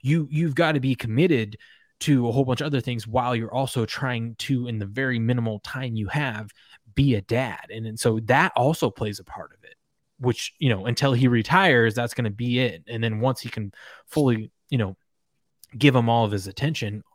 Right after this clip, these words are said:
you know, three hundred sixty-five days of the year, that's different. But, I mean, that, that's also another take on it that, that people gotta realize. And so we can wrap some things up here. Here's another part of the article. He says, Tom Brady, quote, "I know I've screwed up a lot of things. That's a reality of being a parent."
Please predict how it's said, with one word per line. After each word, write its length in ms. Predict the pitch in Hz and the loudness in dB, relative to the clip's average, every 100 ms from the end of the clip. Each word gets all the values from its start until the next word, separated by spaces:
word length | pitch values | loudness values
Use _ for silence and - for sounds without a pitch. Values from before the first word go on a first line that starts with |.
| _ - | _ -6
you 180 | 127 95 | -4 -4
know, 120 | 92 _ _ - | -8 _ _ -8
three 260 | 120 113 | -2 2
hundred 280 | 107 107 101 | 2 2 0
sixty-five 420 | - - 107 107 | -4 -10 -6 -6
days 180 | 110 110 | -4 -8
of 60 | 98 | -8
the 80 | 104 | 2
year, 340 | 190 160 127 - - - | 2 2 -2 -10 -20 -4
that's 200 | 139 123 | 0 0
different. 400 | 151 175 107 92 | 0 0 -2 -8
But, 160 | 113 107 | -6 0
I 100 | 123 | 0
mean, 220 | 123 110 | 0 2
that, 240 | 139 123 | 0 0
that's 220 | 135 143 - | -2 -2 -2
also 420 | 135 139 - 131 | -2 -2 0 0
another 260 | 117 113 | -2 -4
take 340 | 110 - 170 143 | -4 0 0 0
on 160 | 107 | -4
it 160 | 98 98 | -4 -8
that, 160 | 104 104 | -10 -8
that 200 | 104 - | -10 -6
people 220 | 123 113 | -4 -2
gotta 160 | 104 | -2
realize. 540 | 95 131 113 85 76 - - - - | -4 -4 -4 -8 -14 -16 -16 -16 -4
And 160 | 139 | -2
so 160 | 131 160 | 2 4
we 120 | 139 | 4
can 160 | 151 123 | 2 4
wrap 280 | 156 170 165 | 4 2 -2
some 160 | 156 | -4
things 260 | 160 147 123 | -2 -2 -2
up 180 | 139 - | -2 -4
here. 240 | 131 113 | -4 -2
Here's 220 | 135 143 | -2 -2
another 160 | 139 127 | -2 -2
part 180 | 135 123 | -2 0
of 40 | |
the 60 | 120 | 0
article. 260 | 120 107 | -2 -2
He 100 | 110 | -4
says, 300 | - 131 113 - - - - | 0 2 2 -4 -20 -16 -2
Tom 200 | 160 147 | 2 4
Brady, 180 | 131 | 2
quote, 420 | 110 - 131 113 - _ - | 0 0 0 0 -4 _ -2
"I 120 | 127 | 0
know 300 | 127 160 143 | 2 2 2
I've 180 | 147 - | 0 -2
screwed 300 | - 143 135 | -2 0 0
up 140 | 131 | -2
a 40 | |
lot 260 | 113 113 113 | -6 -4 -4
of 100 | 110 | -6
things. 460 | - 80 - - - _ _ _ | -10 -12 -12 -18 -18 _ _ _
That's 240 | 123 139 151 | 2 4 4
a 40 | |
reality 440 | 127 120 117 120 | 4 4 2 0
of 100 | 101 | 0
being 160 | 107 107 | -2 -4
a 60 | 101 | -4
parent." 360 | - 127 104 | -4 -4 -6